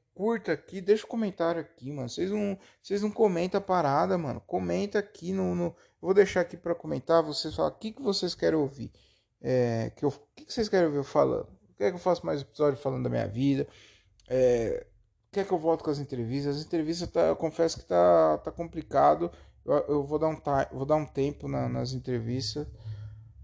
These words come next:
por alguns probleminhas aí técnicos, mas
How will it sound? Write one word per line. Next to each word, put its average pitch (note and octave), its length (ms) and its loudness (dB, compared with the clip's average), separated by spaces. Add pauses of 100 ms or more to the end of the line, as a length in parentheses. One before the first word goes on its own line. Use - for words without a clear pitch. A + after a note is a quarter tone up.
(340)
por A#2+ 500 -2
alguns B2+ 320 -4
probleminhas A#2 720 -2
aí A2 220 0
técnicos, B2 760 -8
mas C3 680 -2